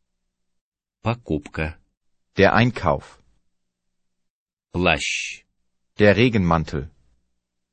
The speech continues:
Speaker 1: Блузка.
Speaker 2: Die Bluse.
Speaker 1: Подарить.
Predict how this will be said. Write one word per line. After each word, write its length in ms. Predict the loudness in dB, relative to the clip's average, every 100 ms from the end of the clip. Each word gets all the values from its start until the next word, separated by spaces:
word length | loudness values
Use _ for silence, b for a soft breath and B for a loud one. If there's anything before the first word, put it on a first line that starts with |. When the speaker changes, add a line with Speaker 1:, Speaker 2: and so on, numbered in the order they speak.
| _ _ _ _ _ _ _ _
Speaker 1:
Блузка. 800 | -12 -4 -4 -4 -6 -10 -12 -14 _ _ _ _ _
Speaker 2:
Die 120 | -6 -4
Bluse. 580 | 0 0 0 -4 -10 -12 _ _ _ _ _ _ _ _ _ _ _ _ _ _
Speaker 1:
Подарить. 720 | -2 0 0 -2 -8 -14 -20